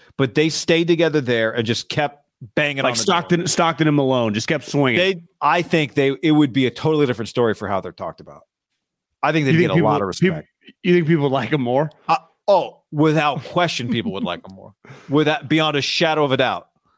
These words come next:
Speaker 2: Well, here's the problem, guy. He left. Everyone hates him. He doubled down. Now everyone feels like kinda makes more fun of him now than his situation. Do you know?
Speaker 1: Yeah,
Speaker 2: I just
Speaker 1: especially
Speaker 2: Googled it.
Speaker 1: after these guys win.
Speaker 2: Do you know he's thirty-three years old?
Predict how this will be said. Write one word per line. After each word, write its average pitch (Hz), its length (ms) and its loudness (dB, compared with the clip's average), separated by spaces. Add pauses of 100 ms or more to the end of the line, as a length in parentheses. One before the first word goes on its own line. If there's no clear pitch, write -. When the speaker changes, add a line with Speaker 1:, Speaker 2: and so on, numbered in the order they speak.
(280)
Speaker 2:
Well, 147 160 2
here's 156 240 2
the 131 80 0
problem, 139 360 0
guy. 113 320 -2 (220)
He 147 220 0
left. 151 460 0 (100)
Everyone 160 320 4
hates 151 240 0
him. 123 160 -2
He 147 160 -2
doubled 151 420 0
down. 143 400 0
Now 151 140 0
everyone 147 360 0
feels 135 240 -2
like 127 120 -2
kinda 131 240 -2
makes 123 240 -2
more 123 180 0
fun 113 220 -2
of 101 100 -6
him 101 100 -4
now 104 220 -4
than 98 140 -8
his 104 180 -6
situation. 101 540 -6
Do 143 100 -6
you 190 60 -2
know? 240 120 2
Speaker 1:
Yeah, 415 60 0
Speaker 2:
I 466 140 0
just 175 120 -4
Speaker 1:
especially 277 340 0
Speaker 2:
Googled - 20 2
it. - 20 2
Speaker 1:
after 160 180 -2
these 180 160 0
guys 170 240 -2
win. 143 340 0
Speaker 2:
Do - 800 -12
you - 20 0
know 269 80 2
he's 220 180 2
thirty-three 139 580 0
years 113 200 -2
old? 113 240 -2